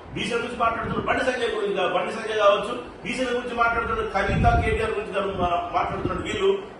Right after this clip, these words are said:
మీకు బీసీల గురించి మాట్లాడే హక్కు లేదు. మీరు బీసీ ద్రోహులు. ఇంతవరకు కూడా బీసీ కులగణన మీద కూడా మీరు సరైనటువంటి విధానం ప్రకటించలేదు. బీసీల కోసం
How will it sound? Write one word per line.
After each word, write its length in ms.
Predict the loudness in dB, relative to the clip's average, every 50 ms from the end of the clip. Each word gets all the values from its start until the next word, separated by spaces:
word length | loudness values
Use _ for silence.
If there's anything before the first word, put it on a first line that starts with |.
| -12 -6
మీకు 240 | -4 0 0 0 0
బీసీల 320 | 0 -2 -4 -4 -6 -6 -6
గురించి 380 | -4 -4 -4 -6 -6 -6 -6
మాట్లాడే 380 | -4 -4 -4 -4 -4 -6 -6 -6
హక్కు 360 | -6 -8 -8 -10 -8 -6 -4
లేదు. 380 | -2 -2 0 2 2 2 0 0 -2 -2 -2 -4 -4 -4 -4 -4 -4 -4 -6 -8 -4
మీరు 340 | -2 0 0 2 2 2 0
బీసీ 340 | 0 -2 -4 -4 -4 -4 -6 -4 0
ద్రోహులు. 640 | 4 6 6 8 8 8 8 8 8 8 6 6 2 -4 -6 -4 -2
ఇంతవరకు 680 | 0 0 2 4 4 4 6 6 6 6 6 0 2
కూడా 440 | 4 6 8 8 8 6 4 2 -2 -2 0 0 0 0 0 0
బీసీ 300 | 0 2 2 2 0 -2 -4 -6 -4 6
కులగణన 320 | 8 8 8 10 8 6 6
మీద 320 | 4 2 2 2 2 2
కూడా 200 | 2 2 0 0
మీరు 320 | 0 -2 -2 -4 -4 -4
సరైనటువంటి 640 | -2 2 2 2 2 2 -2 -2 -2 -4 -4 -4 -4
విధానం 320 | 0 4 4 6 6 4
ప్రకటించలేదు. 680 | 2 0 0 0 -2 -4 -4 0 2 2 4 2 2 -2 -6 -10 -12 -12 -12 -12 -10 -8 -8 -8 -8 -8 -8 -8 -10 -12 -12 -14 -12 -14 -14 -14 -16 -16 -16 -14 -14 -12 -12 -8
బీసీల 400 | -6 -4 -4 -2 2 4 4 4
కోసం 300 | 4 6 4 4 4 4